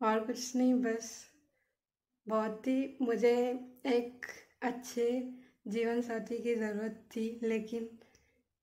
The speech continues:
मेरे भगवान ने मुझे बहुत ही बेहतरीन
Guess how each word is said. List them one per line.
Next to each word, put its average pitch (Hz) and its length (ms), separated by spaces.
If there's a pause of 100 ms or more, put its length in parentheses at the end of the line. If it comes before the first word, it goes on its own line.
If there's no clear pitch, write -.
मेरे 220 260
भगवान 214 420
ने 220 120
मुझे 208 420 (200)
बहुत 220 380
ही 247 100
बेहतरीन 214 1400